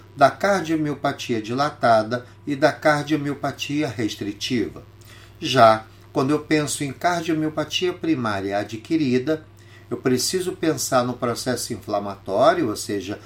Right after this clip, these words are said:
a miocardite, a doença provocada pelo estresse, a cardiomiopatia periparto, a cardiomiopatia induzida por taquicardia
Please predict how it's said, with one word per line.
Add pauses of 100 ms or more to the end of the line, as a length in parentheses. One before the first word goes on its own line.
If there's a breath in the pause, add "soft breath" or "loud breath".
(160 loud breath)
a
miocardite, (720 loud breath)
a
doença
provocada
pelo
estresse, (600)
a
cardiomiopatia
periparto, (640 loud breath)
a
cardiomiopatia
induzida
por
taquicardia